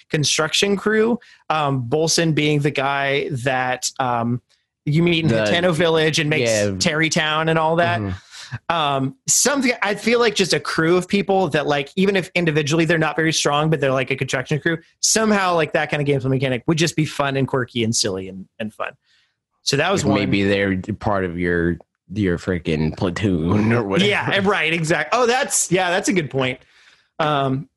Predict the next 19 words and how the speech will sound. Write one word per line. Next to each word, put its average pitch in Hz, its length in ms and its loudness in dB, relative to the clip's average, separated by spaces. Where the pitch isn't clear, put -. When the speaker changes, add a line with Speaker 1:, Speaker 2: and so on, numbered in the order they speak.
Speaker 1:
and 196 1040 2
there 165 160 0
were 147 40 2
some 147 140 0
other 135 140 2
ones, 123 160 -2
but 127 60 -2
I 120 40 -2
don't 123 100 -2
remember 127 180 -4
what 120 80 -6
they're 127 180 -2
off 123 180 -6
the - 40 -20
top - 120 -6
of - 60 -14
my - 60 -6
head. - 220 -10
So - 240 -2